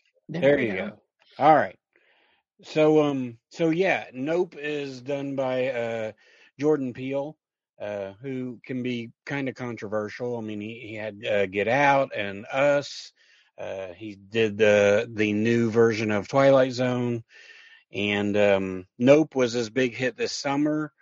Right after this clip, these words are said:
Speaker 2: Uh, and if you haven't seen it, I highly recommend it. It, it. It's a horror movie, but more of a sci-fi thriller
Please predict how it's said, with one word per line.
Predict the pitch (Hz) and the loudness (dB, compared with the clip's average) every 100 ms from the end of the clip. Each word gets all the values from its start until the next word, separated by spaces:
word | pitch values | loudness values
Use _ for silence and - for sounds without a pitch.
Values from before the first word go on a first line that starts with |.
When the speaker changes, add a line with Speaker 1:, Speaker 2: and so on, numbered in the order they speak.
| _ _ _ _ 113 | _ _ _ _ -8
Speaker 2:
Uh, | |
and | 110 107 110 120 | -6 -6 -6 -4
if | 117 | -4
you | 120 123 | 0 0
haven't | 139 117 | 0 -4
seen | - 120 127 | -10 -8 -6
it, | 135 131 | -6 -6
I | 117 | -8
highly | 98 127 123 117 113 | -4 -2 0 0 -4
recommend | 113 117 113 101 107 123 | -2 -2 -2 -6 -4 -2
it. | 139 143 | -2 -4
It, | - 120 - | -8 -16 -14
it. | 127 - | -16 -10
It's | 175 202 | -8 -2
a | 170 | 0
horror | 180 196 190 | 2 2 2
movie, | 196 190 196 | 2 2 0
but | 175 147 139 143 | 2 4 4 2
more | 151 165 | 0 0
of | 156 | 2
a | 139 | 2
sci-fi | 120 - 131 123 131 120 | 2 2 0 0 -2 -4
thriller | - 107 110 127 139 139 | -4 0 2 2 0 -4